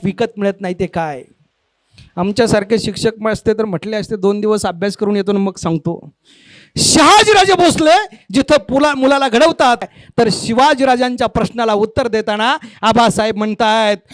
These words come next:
"मला उत्तर विचारपूर्वक दिलं पाहिजे." आबासाहेब त्यांना सांगतायत, "या बाजारात सोनं, नाणं, चांदी, कपडे, लत्ते, अस्त्र, शस्त्र सारं विकत मिळतं, एक गोष्ट विकत मिळत नाही."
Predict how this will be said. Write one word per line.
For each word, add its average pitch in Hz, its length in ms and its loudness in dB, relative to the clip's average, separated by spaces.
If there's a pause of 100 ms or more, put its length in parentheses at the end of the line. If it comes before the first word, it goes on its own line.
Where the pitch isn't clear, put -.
(120)
"मला 214 200 0
उत्तर 214 360 0
विचारपूर्वक 214 680 0
दिलं 214 200 0
पाहिजे." 220 500 2 (240)
आबासाहेब 269 640 2
त्यांना 294 200 -2
सांगतायत, 277 540 2 (220)
"या 254 180 2
बाजारात 262 360 2
सोनं, 302 400 0
नाणं, 302 260 2
चांदी, 302 360 0
कपडे, 294 360 2
लत्ते, 302 220 -2
अस्त्र, 302 300 2
शस्त्र 311 280 0 (360)
सारं 392 360 4
विकत 370 300 2
मिळतं, 339 400 4 (180)
एक 277 200 2
गोष्ट 294 220 0
विकत 247 360 -2
मिळत 220 240 -2
नाही." 226 340 0